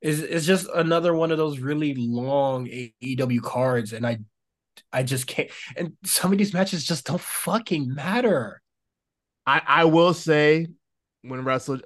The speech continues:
Speaker 2: when, when we were, when I was watching Wrestle Dream, when they got to the six-man tag,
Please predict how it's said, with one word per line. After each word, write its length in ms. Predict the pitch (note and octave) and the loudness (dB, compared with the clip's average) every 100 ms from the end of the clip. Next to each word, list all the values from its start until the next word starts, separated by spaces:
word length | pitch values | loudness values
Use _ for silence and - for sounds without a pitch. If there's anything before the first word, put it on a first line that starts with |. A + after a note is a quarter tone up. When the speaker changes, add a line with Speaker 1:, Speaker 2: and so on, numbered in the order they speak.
| _ | _
Speaker 2:
when, 380 | B2 B2 A#2 A#2 | -8 -8 -6 -6
when 120 | C3 | 2
we 80 | D3 | 2
were, 140 | C#3+ | 2
when 100 | - | 0
I 120 | A#2+ C3 | 0 2
was 80 | |
watching 260 | C3+ C#3+ C#3 | 2 2 0
Wrestle 300 | B2+ B2+ C3+ | -2 -2 -6
Dream, 360 | A#2 C3+ C#3 B2 | -6 -2 -2 -2
when 80 | |
they 100 | B2 | -2
got 180 | C3 D3 | 2 0
to 80 | C#3+ | 0
the 120 | B2+ | -6
six-man 500 | B2+ D#3 - C#3 C#3 | -4 -4 -2 -2 -2
tag, 480 | - C#3+ C#3+ D#3 | 0 2 4 2